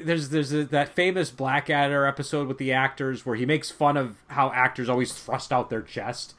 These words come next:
and so, <laughs> you know, and it just, like, the, the Kenneth Branagh Frankenstein is, like, the embodiment of that, like, just the,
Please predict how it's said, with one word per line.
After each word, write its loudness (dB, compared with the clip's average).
and -4
so, 0
<laughs> 8
you 8
know, 4
and 6
it 8
just, 2
like, 6
the, 2
the 4
Kenneth 6
Branagh 8
Frankenstein 2
is, 0
like, 2
the 4
embodiment 4
of -8
that, -6
like, 0
just -4
the, 0